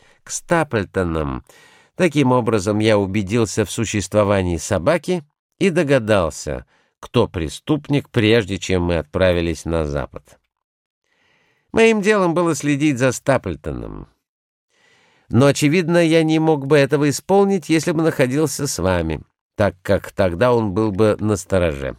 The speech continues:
Поэтому... я обманул всех, в том числе и вас, и приехал в Девоншир,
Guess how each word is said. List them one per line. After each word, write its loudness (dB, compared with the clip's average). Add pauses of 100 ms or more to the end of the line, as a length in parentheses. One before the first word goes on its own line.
(140)
Поэтому... 0 (360)
я 4
обманул -4
всех, -6
в -20
том -2
числе -2
и 0
вас, -2
и 0
приехал 0
в -4
Девоншир, 0